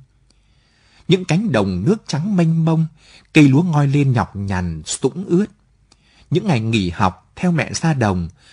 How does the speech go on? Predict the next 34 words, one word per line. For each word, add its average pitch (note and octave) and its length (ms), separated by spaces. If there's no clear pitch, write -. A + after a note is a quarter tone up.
tôi F3+ 120
bì A#2+ 260
bõm D#3 360
dưới D#3+ 180
ruộng C#3+ 260
nước A3+ 160
sâu D3+ 380
tới E3+ 100
háng. D#3 380
Những G3 160
con D#3+ 260
đỉa F#2 180
no E3 320
máu E3 440
căng F3 280
tròn, F#2+ 440
bám D#3 400
chặt F#2+ 260
nhồn G#2 480
nhột F#2 240
nơi C#3+ 140
bắp G3 180
chân. D#3 260
Hai C3+ 160
mẹ A2 140
con B2+ 300
tôi B2+ 200
sống C3 320
trong D3 140
căn C3 200
nhà G2+ 140
nhỏ E2+ 420
mái G#2 300
dạ, F2+ 380